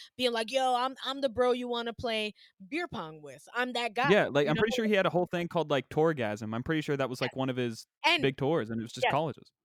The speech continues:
Speaker 1: and that's, and it was just college, so, uh, and, so I've always been in awe of comedy, like, I've always considered comedy an art form, um,
Speaker 2: Yeah.
Speaker 1: when, uh, I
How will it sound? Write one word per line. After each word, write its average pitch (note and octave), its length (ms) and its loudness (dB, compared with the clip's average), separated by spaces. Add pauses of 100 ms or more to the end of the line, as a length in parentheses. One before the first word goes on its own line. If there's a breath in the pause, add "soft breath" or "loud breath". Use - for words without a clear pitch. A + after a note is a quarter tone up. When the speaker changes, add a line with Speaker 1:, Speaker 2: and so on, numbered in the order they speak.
(100)
Speaker 1:
and C4 160 0
that's, C#4 200 0
and B3+ 140 -4
it A#3 80 -6
was A#3+ 120 -6
just - 220 -8
college, E4 360 -8
so, C4 180 -4 (100)
uh, A#3+ 60 -10 (120)
and, A#3 280 -8
so C#4+ 320 2
I've D4 140 0
always D#4+ 340 0
been B3+ 160 0
in G#3+ 160 -4
awe F3+ 440 -2
of F3 120 -10
comedy, B2+ 420 -12
like, E3 140 -10
I've A3 100 0
always C4 260 2
considered G#3 340 -8
comedy F3 280 -6
an E3+ 60 -4
art F3 180 -4
form, D#3 300 -8 (360 loud breath)
um, F#3 340 0
Speaker 2:
Yeah. G#2+ 220 -2 (480)
Speaker 1:
when, B3 520 0 (500)
uh, G#3+ 160 0 (320)
I B3 280 2